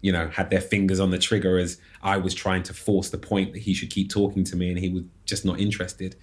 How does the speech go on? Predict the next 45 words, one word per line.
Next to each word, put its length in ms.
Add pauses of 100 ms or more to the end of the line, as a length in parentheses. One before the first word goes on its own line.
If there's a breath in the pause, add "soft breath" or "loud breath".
(760 loud breath)
I, 460 (960)
I 60
came 220
to 120
realize 540
that 300 (440)
it's 180
not 160
about 340
me. 380 (1600)
The 340
reason 320
I 120
was 240
there 320
was 180
not 160
to 80
have 160
a 40
personal 500
experience. 640 (380 loud breath)
The 80
reason 240
I 20
was 160
there 220
was 140
to 100
make 200
a 40
film 400
that 140
could 140
potentially 800 (320 loud breath)
shed 300
light 260
on 140
an 80
issue 360
or 80
teach 380
something 400
to 140
people 560